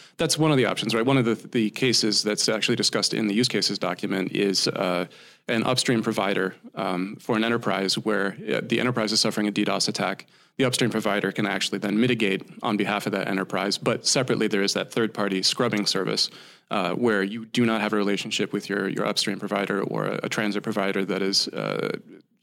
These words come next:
having a D dos attack, a-, attack traffic,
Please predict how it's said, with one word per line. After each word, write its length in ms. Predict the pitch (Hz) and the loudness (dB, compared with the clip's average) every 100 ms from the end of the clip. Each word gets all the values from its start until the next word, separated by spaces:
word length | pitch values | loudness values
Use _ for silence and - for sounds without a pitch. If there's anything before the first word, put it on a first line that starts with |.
| - | -4
having 420 | 107 107 101 104 | -2 0 0 0
a 60 | 123 | 0
D 120 | 117 | 0
dos 220 | 120 101 | 0 0
attack, 400 | - 107 104 - - | -2 -2 -4 -6 -10
a-, 120 | 113 - | -8 -6
attack 360 | 123 117 98 | -4 -2 -4
traffic, 500 | - 104 95 113 - | -6 -6 -4 -4 -6